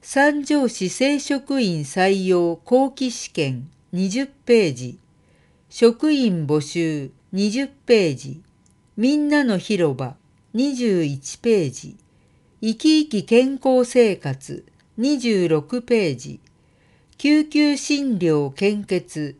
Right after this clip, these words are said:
二十九ページ。九月の休館日。二十九ページ。市民総合窓口での手続きは予約いただくとスムーズです。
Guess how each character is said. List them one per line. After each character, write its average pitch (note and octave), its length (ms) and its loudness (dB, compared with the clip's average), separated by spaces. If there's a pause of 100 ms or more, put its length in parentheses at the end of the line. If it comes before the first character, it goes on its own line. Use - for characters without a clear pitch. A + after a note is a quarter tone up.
(180)
二 C4 220 -2
十 G#3 260 0
九 G#3+ 320 -4
ペ F#3 320 0
ー B2 80 -8
ジ。 - 240 -18 (840)
九 D#4 120 0
月 B3+ 320 2
の E3+ 200 0
休 A#3+ 320 0
館 G#3 360 0
日。 B2+ 220 -10 (420)
二 C#4 200 0
十 G#3+ 300 2
九 A3+ 300 -2
ペ G3+ 300 0
ー B2+ 60 -6
ジ。 C3 260 -14 (800)
市 D#4 240 0
民 B3 280 2
総 C4 360 4
合 C4 260 4
窓 B3 320 2
口 G3+ 300 -4
で D#3+ 100 4
の D3+ 160 -4
手 E3 160 -6
続 G3+ 320 -4
き - 180 -8
は B2+ 220 -6 (240)
予 F#3 160 8
約 C4 340 4
い B3 140 -2
た A#3+ 160 2
だ A3+ 160 0
く - 120 -18
と A3 140 0
ス G#3+ 220 -4
ム B3+ 220 0
ー G3 60 -2
ズ D3 160 -6
で B2+ 180 -6
す。 - 260 -20